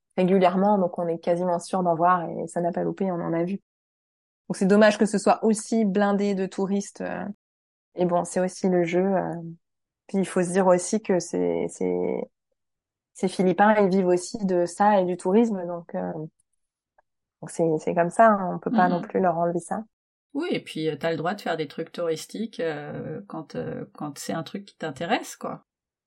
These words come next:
Speaker 1: Oui, oui, bien sûr. Après, là où on regrettait un peu, c'est que c'est des,
Speaker 2: Il y a
Speaker 1: des,
Speaker 2: trop de
Speaker 1: des,
Speaker 2: monde.
Speaker 1: beaucoup de monde, quoi, et que j'imagine que c'est pas très naturel pour les, <laughs> pour les requins qui,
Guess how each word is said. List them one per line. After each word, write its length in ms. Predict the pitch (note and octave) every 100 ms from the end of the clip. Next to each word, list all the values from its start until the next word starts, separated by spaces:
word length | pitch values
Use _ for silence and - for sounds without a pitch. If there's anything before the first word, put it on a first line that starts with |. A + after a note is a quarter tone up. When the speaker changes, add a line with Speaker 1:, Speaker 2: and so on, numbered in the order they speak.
| -
Speaker 1:
Oui, 220 | G#3 A#3
oui, 180 | C#4+ F4
bien 160 | G#3 G3
sûr. 260 | - C#4+ A#3+
Après, 280 | F3+ - A#3
là 120 | G#3+
où 20 |
on 120 | F#3+
regrettait 360 | F3+ F3+ F#3 F#3
un 100 | F3+
peu, 160 | - A#3+
c'est 180 | -
que 260 | F3+ F3+ E3+
c'est 160 | E3 E3
des, 160 | E3+ D#3+
Speaker 2:
Il 40 | D#3+
y 40 |
a 20 |
Speaker 1:
des, 60 | D#3+
Speaker 2:
trop 120 | D#3
de 60 | D#3+
Speaker 1:
des, 40 |
Speaker 2:
monde. 180 | - - - - -
Speaker 1:
beaucoup 200 | E3+ G#3
de 60 | G#3
monde, 260 | A3+ G3
quoi, 300 | F3 F3 E3+
et 60 | E3
que 120 | F3 E3+ F3 F3
j'imagine 380 | E3+ F3+ F3 G3+
que 80 | G3+
c'est 120 | F3+
pas 80 | E3+
très 120 | E3
naturel 440 | F#3 F3 F3+ F#3+ G3
pour 140 | F#3+
les, 320 | F3 F3 F#3+ G3 _
<laughs> 120 | _
pour 140 | -
les 140 | F#3+ G3
requins 420 | F#3+ G#3 A#3 A3
qui, 160 | B3